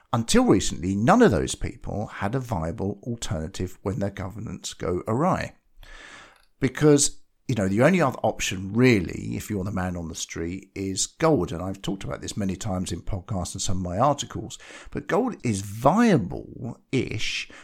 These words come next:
but it's not a real option really for the average man on the street. And there's lots of reasons for that that I don't intend to go into again today. Bitcoin, however,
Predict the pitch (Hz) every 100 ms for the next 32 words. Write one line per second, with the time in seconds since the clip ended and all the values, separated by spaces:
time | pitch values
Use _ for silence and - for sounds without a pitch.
0 | - 131 143 - 147 175 160 135 113 139
1 | 147 131 113 - - 101 98 95 101 113
2 | 113 101 95 - 101 95 85 92 - 92
3 | 87 87 87 - 104 71 87 98 131 156
4 | - 113 107 95 80 90 - 95 87 85
5 | - - 110 98 131 98 95 90 98 87
6 | - 90 90 90 - 95 90 90 - -
7 | 80 78 - 135 113 - - - - -
8 | - 254 254 - 107 98 90 76 76 90
9 | 95 123